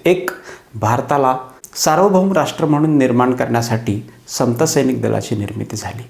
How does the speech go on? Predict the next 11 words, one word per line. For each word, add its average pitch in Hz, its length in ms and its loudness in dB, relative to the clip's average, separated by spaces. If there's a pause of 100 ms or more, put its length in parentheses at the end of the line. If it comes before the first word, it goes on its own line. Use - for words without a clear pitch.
(540)
आणि 139 400 4 (320)
त्याच्याच 202 580 2 (460)
उलट 170 360 4 (580)
या 165 200 6
राष्ट्राला 123 600 2 (380)
विषमतेवरती 185 800 4
आधारित 156 420 2
असलेलं 139 400 2
एक 139 140 0
राष्ट्र 135 380 0
म्हणून, 120 280 2